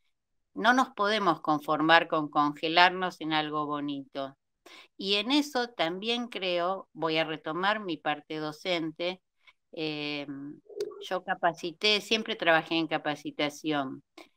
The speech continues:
Y, y mi primera experiencia docente fue en el Labardén, en el Instituto Vocacional de Arte, y donde la concepción de arte es bastante cercana, por un lado, a Boyce,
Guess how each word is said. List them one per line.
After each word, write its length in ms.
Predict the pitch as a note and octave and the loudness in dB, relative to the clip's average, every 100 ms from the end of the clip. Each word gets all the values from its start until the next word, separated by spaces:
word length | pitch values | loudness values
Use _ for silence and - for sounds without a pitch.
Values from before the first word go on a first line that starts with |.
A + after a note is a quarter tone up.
| _ _ - | _ _ -10
Y, 280 | D#3 D3 _ | -8 -8 _
y 500 | - D#3+ D3 C#3+ - | -18 -14 -12 -12 -8
mi 180 | D#3+ E3 | -2 -2
primera 400 | D#3+ D3+ F3 G#3+ | 2 4 8 8
experiencia 640 | A3+ F#3+ F3 F3+ E3+ E3+ | 6 4 4 4 4 2
docente 500 | D#3+ D#3 F#3+ F#3+ G#3 | 0 0 -2 -2 -2
fue 220 | G3+ F3+ F3 | 0 4 4
en 120 | E3+ | 4
el 140 | D#3+ | 4
Labardén, 600 | D3+ D3 C#3+ D#3 F#3+ E3 | 4 6 4 6 8 8
en 100 | D3+ | 4
el 140 | C#3+ C#3 | 2 -2
Instituto 520 | - D#3+ F#3+ F#3 G3 | -4 -6 -4 0 2
Vocacional 600 | F3 D#3 D3 D#3 D#3+ E3 | 2 0 -2 -2 0 0
de 140 | D#3+ | 2
Arte, 480 | D3+ C3+ - C#3+ C3 | 2 2 -2 -4 -4
y 160 | _ D#3 | _ -8
donde 460 | D#3 D#3 D#3+ E3+ D#3+ | -2 0 4 4 4
la 260 | D#3+ E3 | 4 4
concepción 720 | F3 E3+ E3+ E3+ - A3 A#3 | 4 2 0 -4 -2 0 0
de 120 | G#3+ F#3+ | 6 8
arte 600 | F#3+ F#3 - G3+ G3 - | 8 6 -2 -2 -2 -6
es 160 | D#3 | -8
bastante 600 | D3 D3+ - G#3 A3 A3 | -6 -8 -2 -2 0 -4
cercana, 800 | - E3 D#3+ E3+ E3 F3 F3+ F#3 - | -2 -2 0 6 6 6 4 2 0
por 140 | D3 | -4
un 180 | D3 D3+ | 0 6
lado, 240 | F3 F3+ | 6 8
a 100 | E3+ | 4
Boyce, 560 | D#3+ F#3 F3+ F#3 G3 | 6 6 4 2 -4